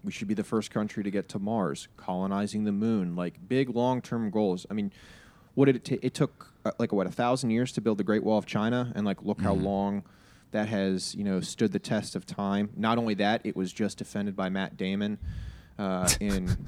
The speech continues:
Speaker 1: in The Great Wall, another great, you know, commentary <laughs> on patience and culture.
Speaker 2: Mm-hmm.
Speaker 1: Um, b-, but, like, we should have something like that that stands the test of time for America. Uh, you know, let's, let's get America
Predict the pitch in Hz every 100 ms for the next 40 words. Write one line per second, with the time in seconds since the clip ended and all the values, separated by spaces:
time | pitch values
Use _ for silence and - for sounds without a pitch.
0 | - - 101 98 104 110 92 101 135 -
1 | 101 98 98 95 98 - - - - 98
2 | 92 - 107 107 107 104 104 104 110 110
3 | - 131 113 110 - - 110 - 117 -
4 | 104 - 113 - 151 143 - - - -
5 | 104 - 107 104 - 170 - 131 120 113
6 | 127 113 165 208 202 175 175 156 147 156
7 | 135 123 107 113 127 - 104 104 - -
8 | - 110 117 120 120 120 - - 117 123
9 | 127 - - 120 123 117 131 120 95 90
10 | 90 101 98 98 95 - - - - -
11 | - - - - - 110 110 - 123 135
12 | - - - - _ - _ 107 123 -
13 | - 135 113 104 110 107 110 95 92